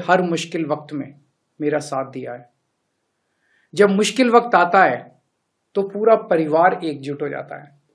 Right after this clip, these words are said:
आप सबने मुश्किल वक्त में मेरा बहुत साथ दिया है। हम सब मिलके तानाशाही से लड़ रहे हैं। देश को बचाने के लिए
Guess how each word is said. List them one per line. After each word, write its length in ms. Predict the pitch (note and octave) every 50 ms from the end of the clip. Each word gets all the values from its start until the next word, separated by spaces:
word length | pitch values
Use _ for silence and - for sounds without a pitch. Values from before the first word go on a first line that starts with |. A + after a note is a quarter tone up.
| _ _ _ _ _ _ _ _ _ _ _ _ _ _ _ _ _ _ _ -
आप 240 | D#3 F3 F#3+ F#3
सबने 420 | - - G#3 F#3+ E3 F#3+ G3 G3+ G3
मुश्किल 420 | F#3 F3+ F3 - - - G3 F#3 D#3+
वक्त 260 | E3+ E3+ E3+ E3 F#3
में 100 | F3+ F3+
मेरा 200 | F3 F3 E3 E3
बहुत 380 | E3 C3+ C#3 - F3+ F3 F3 -
साथ 200 | - D#3 D3 C3+ C#3+
दिया 200 | D3 C#3+ C3 B2+
है। 180 | C#3+ - _ _ _ _ _ _ _ _ _ _ _ _ _ _ _ _ _ _ -
हम 200 | - F3+ G3 G3+
सब 340 | F#3+ - - - A#3 - -
मिलके 340 | F#3 F3+ E3+ D#3+ D#3+ - F3+ E3+
तानाशाही 640 | - E3 D#3 D3+ D#3 D3+ D3 - D#3+ D3+ C#3+ D3+
से 140 | D3 C#3+ D#3
लड़ 160 | C#3 C3+ C3 B2+
रहे 180 | B2 C3 B2+
हैं। 240 | B2+ B2 B2 B2+ _ _ _ _ _ _ _ _ _ _ _ _ _ _ _ _ _ _ _ _ _ _ _ _ _ _ C#3+
देश 320 | C3 F3 F#3+ G3+ G3 G3+
को 120 | - - G3+
बचाने 460 | D#3+ E3+ E3+ - F3+ E3+ F3 F#3+ G3
के 120 | F#3+ G3+ F#3
लिए 240 | E3 E3 D#3 C#3+